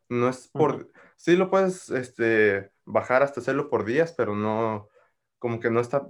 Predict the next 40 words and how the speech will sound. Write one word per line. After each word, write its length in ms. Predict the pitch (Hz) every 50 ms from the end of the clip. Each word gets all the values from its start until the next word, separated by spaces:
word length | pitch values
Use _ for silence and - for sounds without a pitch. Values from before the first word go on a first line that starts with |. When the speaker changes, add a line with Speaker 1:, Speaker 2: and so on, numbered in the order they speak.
| - -
Speaker 1:
este, 400 | 117 113 - - - 104 101 104
hecha 220 | - - 143 -
para 200 | - 110 107 113
eso, 180 | 127 - - 160
es 100 | 151 -
como 180 | - 151 139
más 220 | 120 113 113 110 -
para 280 | - 135 123 113 -
planes 300 | - 113 113 123 127 120
semanales 720 | - 120 104 95 101 110 131 151 175 185 185 185 180 - _ _ _ _ _ _ _
y 80 | 113 113
mensuales. 640 | 107 104 101 95 - 113 123 107 104 104 - - _ _ _ _ _ _ _ _ _ _ -
Y 80 | - 123
me 120 | 120 117
gusta 200 | 117 123 123 170
mucho 240 | 160 160 165 160 180
porque 240 | 156 165 151 120 120
realmente 400 | 117 127 131 143 147 151 151 165
así 140 | 151 156 147
te 100 | 160 160
puedes, 540 | - 147 151 151 156 156 147 151 - - 139
este, 580 | 123 120 - - - 113 107 104 101 104 101 - _ _ _
como 220 | - 120 113 110
dicen, 280 | 113 123 123 - 120 113
ver 120 | 123 127
la 60 | 139
foto 280 | 139 - 143 139 139 139
desde 340 | 131 117 104 101 107 104 98
la 160 | 98 98 98
pantalla 340 | 104 104 98 120 131 135 131
grande, 480 | 131 135 135 147 165 170 185 185 185 - - - _ _ _ -
ver 280 | 107 107 120 127 123
lo 160 | 151 147 143 143
que 140 | - 107 -
quieres 320 | - - - 147 170 165
hacer 220 | 151 - 160 156 165
en 100 | 156 147
todo 140 | 156 156 170
un 160 | 175 170 165
año, 360 | 160 170 185 196 214 226 226